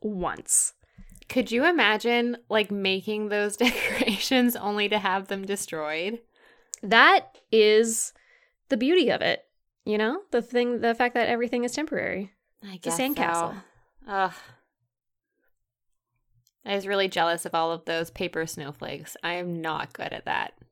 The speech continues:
Speaker 2: at all.
Speaker 1: No, I've never been that good at paper snowflakes.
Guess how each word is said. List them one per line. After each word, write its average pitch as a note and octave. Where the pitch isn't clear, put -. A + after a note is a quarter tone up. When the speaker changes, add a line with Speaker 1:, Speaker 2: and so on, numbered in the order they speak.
Speaker 2:
at D#3
all. C#3
Speaker 1:
No, A#3
I've A3+
never G#3+
been F#3+
that F3+
good F#3+
at -
paper F#3
snowflakes. F3+